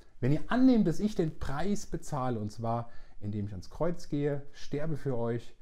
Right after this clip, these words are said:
indem ich sozusagen die Rechnung begleiche und ich aus, euch aus der Hand von Satan freikaufe, wenn ihr das annehmt. Und wie man das macht, könnt ihr euch auch in unserem YouTube-Kanal anschauen.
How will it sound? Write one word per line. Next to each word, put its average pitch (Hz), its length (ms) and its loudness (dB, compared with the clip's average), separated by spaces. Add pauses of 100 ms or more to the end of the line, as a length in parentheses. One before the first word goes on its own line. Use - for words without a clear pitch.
(840)
indem 139 220 -2
ich 180 160 -2
sozusagen 139 320 2
die 117 80 0
Rechnung 170 520 2
begleiche 131 500 0
und 131 80 2
ich 127 140 -2
aus, - 280 -2
euch 131 160 -2
aus 127 120 -4
der - 300 -2
Hand 214 220 2
von 175 220 2
Satan 147 460 0 (220)
freikaufe, 110 960 0
wenn 139 120 0
ihr 165 60 0
das 165 200 0 (120)
annehmt. 233 760 4 (1040)
Und 117 160 0
wie 208 120 4
man 202 200 4
das 147 160 -2
macht, 180 280 0
könnt 151 180 2
ihr 139 40 2
euch 135 100 0
auch 135 140 0
in 147 80 -2
unserem 123 380 0
YouTube-Kanal 135 600 -2
anschauen. 160 540 0